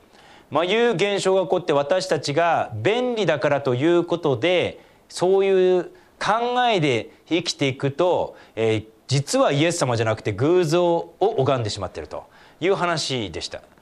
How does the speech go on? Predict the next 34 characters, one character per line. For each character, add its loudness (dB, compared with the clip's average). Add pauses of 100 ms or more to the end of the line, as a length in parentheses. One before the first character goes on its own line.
(200)
で、 -4 (100)
ガ 0
ド 2
人 2
の 2
場 2
合 0
は -2
そ -6
の -4
逆 -2
で 2
す -10
よ。 -14 (1160)
逆 -12
で -16
す。 -18 (680)
ど 2
ん 2
な 2
遠 0
く -12
て -2
も、 -6
ど 0
ん 0
な 0
障 0
壁 -8
が 2
あ 0
っ -14
て -6
も、 -2